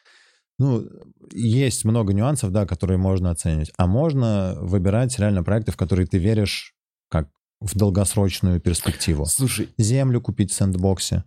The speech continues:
Speaker 2: Вот. Я
Speaker 1: Э.
Speaker 2: про это и хотел, на самом деле, поговорить. Меня немножко это удивило, что ты сказал, что позиция как у меня, потому что, по-, по-моему, у меня вообще
Speaker 1: Как
Speaker 2: уже
Speaker 1: у тебя была.
Speaker 2: Как у меня была, согласен.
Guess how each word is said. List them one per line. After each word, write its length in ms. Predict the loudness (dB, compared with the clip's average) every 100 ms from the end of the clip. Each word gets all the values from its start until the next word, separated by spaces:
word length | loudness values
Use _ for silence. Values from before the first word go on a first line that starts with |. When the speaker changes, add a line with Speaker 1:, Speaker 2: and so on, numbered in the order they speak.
| -2
Speaker 2:
Вот. 520 | 0 2 0 -4 -12 _ 0
Я 340 | 2 2 2
Speaker 1:
Э. 120 | 2
Speaker 2:
про 100 | 2 2
это 220 | 0 -2
и 160 | 0
хотел, 280 | -2 0 0
на 100 | 0
самом 180 | 0 0
деле, 140 | 0 -2
поговорить. 340 | 0 0 2
Меня 140 | 2
немножко 400 | 2 0 -2 -2
это 260 | -2 0 -2
удивило, 420 | -2 0 2 0
что 180 | 0 -2
ты 100 | -2
сказал, 300 | 0 0 0
что 140 | 0 0
позиция 440 | 2 2 0 -2
как 220 | 0 0
у 40 | 2
меня, 300 | 2 0 0
потому 300 | 0 0 0
что, 180 | -2 -2
по-, 240 | 0 2
по-моему, 640 | 2 2 2 2 2 0 0
у 100 | 0
меня 240 | 2 2
вообще 360 | 0 0 0 0
Speaker 1:
Как 120 | 0
Speaker 2:
уже 80 | 0
Speaker 1:
у 40 |
тебя 220 | 0 0 0
была. 420 | 0 0 0 0
Speaker 2:
Как 140 | -2 0
у 40 |
меня 200 | 0 0
была, 300 | 0 0 -2
согласен. 540 | -2 -2 0 -2 -4